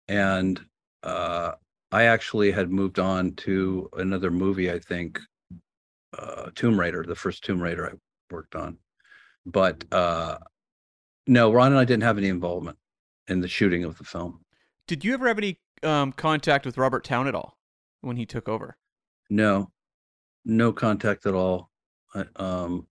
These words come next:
Speaker 1: I wish I had. I mean, I was a huge fan of Robert Towne's. I think that was something at that time that Tom did on all of his movies. T-, Towne would, starting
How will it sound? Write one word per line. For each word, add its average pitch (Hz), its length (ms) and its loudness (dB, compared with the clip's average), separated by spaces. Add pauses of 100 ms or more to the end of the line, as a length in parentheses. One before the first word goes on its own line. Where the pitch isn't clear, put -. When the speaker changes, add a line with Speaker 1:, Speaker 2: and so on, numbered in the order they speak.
(560)
Speaker 1:
I 110 40 -4
wish 123 160 4
I 110 100 4
had. 104 280 4
I - 60 -6
mean, 92 160 -2
I 90 100 -4 (500)
was 92 200 -8
a 87 40 -12
huge 92 240 -4
fan 90 200 -4
of 87 80 -6
Robert 85 260 -4
Towne's. 87 460 -6 (580)
I 110 60 -6
think 107 240 0
that 123 120 6
was 110 140 4
something 135 360 6
at 98 120 0
that 101 220 2
time 110 360 0
that 95 140 -2 (320)
Tom 104 300 0
did 101 180 2
on 95 160 0
all 92 200 0
of 90 80 -4
his 85 140 -10
movies. - 480 -12
T-, - 100 -18 (100)
Towne 90 260 -2
would, 87 160 -8 (160)
starting 98 500 2